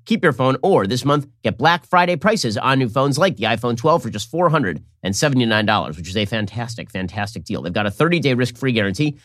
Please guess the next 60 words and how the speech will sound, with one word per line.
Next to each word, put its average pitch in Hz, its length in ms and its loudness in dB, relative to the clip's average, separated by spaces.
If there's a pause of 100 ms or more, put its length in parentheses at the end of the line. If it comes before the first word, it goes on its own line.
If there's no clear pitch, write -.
(140)
You 98 80 0
literally 151 480 2
have 123 340 2
nothing 110 520 -2
to 117 100 -6
lose 95 260 0
except 92 300 -6
for, 95 240 -4
you 147 100 0
know, 85 220 -2 (100)
half 101 200 0
off 85 140 -4
your 90 100 -4
monthly 90 240 -4
bill. 131 240 0 (160)
Go 127 80 2
to 127 40 0
pure 202 220 2
talk 151 240 4
dot 123 160 0
com, 120 240 2 (140)
shop 190 280 2
for 147 80 -4
the 120 60 -4
plan 123 240 -2
and 98 120 -4
phone 131 440 0
that's 110 160 -4
right 120 280 2
for 143 100 -2
you. 95 180 0
Then 107 140 0
enter 143 180 0
promo 165 260 2
code 147 180 0
Shapiro. 190 340 4
You'll 120 120 0
save 107 200 -4
fifty 196 260 0
percent 135 340 -2
off 120 100 -2
your 110 100 -4
first 120 220 -4
month 135 280 0
and 87 340 2 (200)
save 156 340 2
on 123 180 2
a 117 40 2
new 113 140 2
phone. 131 220 2
That's 110 160 0
pure 185 220 0
talk 120 260 0
dot 143 240 2
com, 104 280 0
promo 156 260 2
code 123 180 0
Shapiro. 92 320 -4
Pure 170 220 -2
Talk 113 260 -2